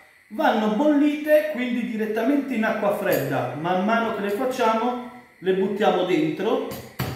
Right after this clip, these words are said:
Ho appena acceso e nel momento in cui bolle cinque minuti di cottura.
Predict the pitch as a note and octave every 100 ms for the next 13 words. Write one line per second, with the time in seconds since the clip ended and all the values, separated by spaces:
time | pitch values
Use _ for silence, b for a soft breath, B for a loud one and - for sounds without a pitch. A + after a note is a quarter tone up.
0 | - - - - - - C#4+ C#4+ - G#3
1 | G#3+ B3 B3 C4 A3 A3 C4 C#4 C#4 A3
2 | G#3+ A#3+ B3 C4+ B3 A#3 G#3+ A#3 A3 G#3+
3 | B3+ B3+ B3+ C4+ C4+ - A#3+ A3 A3+ G#3+
4 | A3 - F#3+ - G3+ - F3+ C3 B2+ -
5 | -